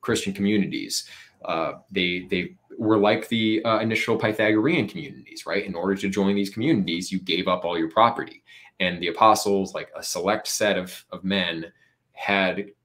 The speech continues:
complete control over how society was organized for those early Christians. Um, not to say that the first social experiments were a hundred percent,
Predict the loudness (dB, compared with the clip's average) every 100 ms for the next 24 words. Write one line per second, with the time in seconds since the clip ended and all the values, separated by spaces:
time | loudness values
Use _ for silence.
0 | _ -8 -6 0 0 0 -2 2 2 2
1 | -4 -6 -6 0 0 -2 -6 -8 -4 -2
2 | -2 -4 -4 -4 -4 -6 -6 -8 -6 -6
3 | -4 -8 -10 -14 -6 -4 -4 -6 -8 -8
4 | -10 -20 -20 -20 -20 _ _ -6 -4 -4
5 | -8 -14 _ _ _ -6 -2 0 0 -2
6 | 0 2 2 -2 -6 -12 -2 0 0 -2
7 | 0 0 -2 -6 -4 0 0 0 -2 -2
8 | -6 -6 -2 0 0 -4 -8 -8 -6 -6
9 | -6 -10